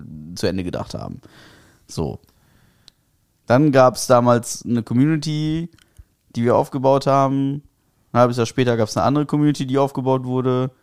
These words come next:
Wir haben aufgehört, die haben angefangen. Die sind jetzt leider sehr reich. Wir nicht. So, ähm,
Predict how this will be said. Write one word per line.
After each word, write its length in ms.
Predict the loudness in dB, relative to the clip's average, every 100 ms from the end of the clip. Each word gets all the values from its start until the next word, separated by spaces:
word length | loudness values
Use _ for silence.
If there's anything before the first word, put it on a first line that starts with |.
| _
Wir 140 | -2 2
haben 100 | 4
aufgehört, 680 | 2 2 0 2 0 -4 -4
die 100 | -2
haben 120 | 0
angefangen. 680 | 0 0 0 0 2 -2 -4 _ -20 _ _ _ _ _ _ _ -8
Die 100 | -4
sind 160 | -2
jetzt 140 | -4 -2
leider 240 | -2 -2
sehr 180 | -4 -6
reich. 380 | -8 -12 -14 -6
Wir 140 | -4
nicht. 260 | -4 -6 -16 -18
So, 320 | -4 -2 -2 -4 -8
ähm, 400 | 0 0 0 -4